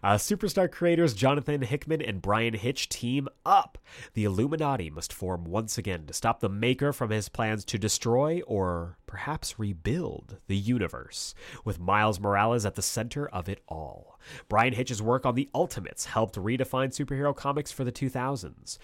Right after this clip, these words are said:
Wait until you see what he and Jonathan have in store for this decade,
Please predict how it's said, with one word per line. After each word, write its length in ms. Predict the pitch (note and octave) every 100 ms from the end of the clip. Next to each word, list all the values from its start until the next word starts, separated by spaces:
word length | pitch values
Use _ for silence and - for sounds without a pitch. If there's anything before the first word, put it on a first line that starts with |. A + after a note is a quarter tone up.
| - -
Wait 180 | G#2 A2
until 240 | D#3 C#3 D#3
you 140 | D3+
see 340 | - - D3
what 220 | D#3 G#2 -
he 280 | - A#2
and 120 | C#3 A#2+
Jonathan 460 | B2 C3 A2 D#2+
have 200 | D#2+ F2
in 120 | F2
store 420 | E2 - F#2+ G2+ G#2+
for 200 | - C#3
this 500 | C#3+ D3 F3+ - -
decade, 640 | D3 - - - - -